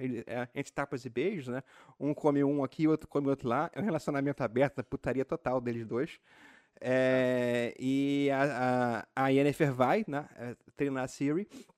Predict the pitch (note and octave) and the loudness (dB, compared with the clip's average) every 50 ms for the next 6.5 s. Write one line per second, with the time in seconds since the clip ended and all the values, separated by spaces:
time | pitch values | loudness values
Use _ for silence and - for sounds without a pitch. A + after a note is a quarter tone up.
0 | _ _ _ _ _ _ _ _ - - _ - F#3 A3+ C4 D4+ D4+ C#4 G#3+ C4 | _ _ _ _ _ _ _ _ -20 -20 _ -8 -4 0 2 4 4 4 2 0
1 | D4 - - F3+ C#3 B2 A#2 G2+ - C3+ B2+ - - C#3 C#3+ - - - D3+ E3 | 0 0 2 2 2 2 0 -2 -4 -6 -6 -6 -8 -10 -10 -8 -6 -4 -4 -2
2 | F#3 - F3+ E3+ F3+ - F3+ E3+ - - - - D3+ E3+ F3 F3+ D3+ C#3 B2+ B2+ | -2 -4 -6 -6 -8 -10 -12 -12 -14 -12 -8 -6 -6 -4 -2 -2 -2 -2 -4 -4
3 | D#3+ - - A2 - - G#2+ G#2 G#2 G#2 - - G#2+ G#2+ G#2+ G#2+ G#2 - - G2+ | -6 -8 -10 -12 -8 -6 -6 -6 -4 -6 -6 -4 -4 -4 -2 -4 -4 -6 -6 -6
4 | G#2 G2+ G2+ G2+ - _ - - _ _ _ _ - B2+ C#3 - D#3+ C#3+ - D#3+ | -6 -6 -6 -8 -10 _ -20 -20 _ _ _ _ -4 -4 -2 -2 -4 -2 0 0
5 | D3 C#3+ C3+ C#3 C3+ C#3 C#3 C#3 - - C3 B2+ B2+ - - C3 - - - B2 | 0 2 2 2 2 0 -2 -4 -4 -4 -4 -4 -4 -6 -8 -10 -10 -8 -6 -4
6 | D#3+ G3 G3 D#3 B2+ A#2 A2+ G#2 G2 - | -2 0 0 0 0 0 -2 -2 -4 -10